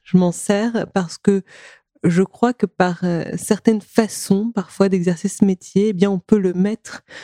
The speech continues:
au service des causes que l'on défend. Et c'est ce que, de temps en temps, j'essaye de faire,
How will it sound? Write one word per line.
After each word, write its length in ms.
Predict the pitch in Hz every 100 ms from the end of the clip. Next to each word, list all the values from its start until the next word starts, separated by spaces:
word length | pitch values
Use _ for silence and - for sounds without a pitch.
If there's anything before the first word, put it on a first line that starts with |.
| - -
au 80 | 180
service 440 | - 190 202 202
des 120 | 175
causes 320 | 175 - 220 -
que 100 | 180
l'on 200 | 175 175
défend. 680 | 165 180 - 170 180 226
Et 80 | 196
c'est 220 | - 180
ce 120 | 170
que, 240 | - 180 185
de 200 | 196 190
temps 320 | - 233 208
en 100 | 202
temps, 240 | 170 208 202
j'essaye 360 | 196 - 175
de 120 | 160
faire, 460 | 156 - 147 170